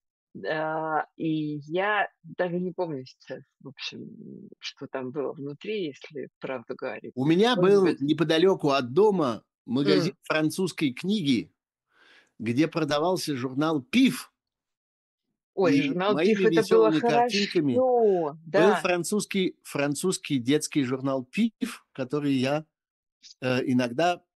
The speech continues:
Speaker 2: поз-, в-, выпросив у родителей немножко денег, мог себе там купить и разглядывать там картинки. Так что, ну вот, я был
Speaker 1: Да,
Speaker 2: в
Speaker 1: это
Speaker 2: таком,
Speaker 1: правда.
Speaker 2: в
Speaker 1: У меня
Speaker 2: особенном
Speaker 1: тоже,
Speaker 2: положении,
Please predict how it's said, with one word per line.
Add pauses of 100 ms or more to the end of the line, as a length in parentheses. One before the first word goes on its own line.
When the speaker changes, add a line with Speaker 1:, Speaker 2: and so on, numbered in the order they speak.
(120)
Speaker 2:
поз-,
в-,
выпросив
у
родителей
немножко
денег,
мог
себе
там
купить
и
разглядывать
там
картинки.
Так
что,
ну
вот,
я
был (560)
Speaker 1:
Да,
Speaker 2:
в
Speaker 1:
это
Speaker 2:
таком,
Speaker 1:
правда.
Speaker 2:
в
Speaker 1:
У
меня
Speaker 2:
особенном
Speaker 1:
тоже,
Speaker 2:
положении,